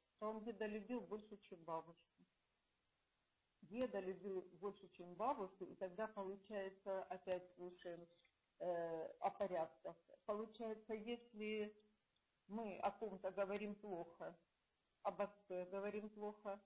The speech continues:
то ребёнок, он может соглашаться, что да, папа плохой, или о маме плохо, да, мама плохая, но бессознательно его ещё больше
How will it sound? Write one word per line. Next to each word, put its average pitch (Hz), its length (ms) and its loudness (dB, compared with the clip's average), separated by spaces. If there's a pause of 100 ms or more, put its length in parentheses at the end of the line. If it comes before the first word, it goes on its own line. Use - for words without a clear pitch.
(240)
то 208 100 2
ребёнок, 214 560 2 (200)
он 269 180 0
может 302 400 0
соглашаться, 277 720 2
что - 220 -6
да, 185 220 6
папа 214 360 4
плохой, 180 600 -2 (800)
или 214 400 2
о 226 120 8
маме 175 340 4
плохо, 175 320 -4 (100)
да, 226 160 8
мама 233 300 4
плохая, 170 480 0
но 202 200 2 (120)
бессознательно 190 1120 -2
его 156 480 -4 (480)
ещё 202 360 -4
больше 185 600 0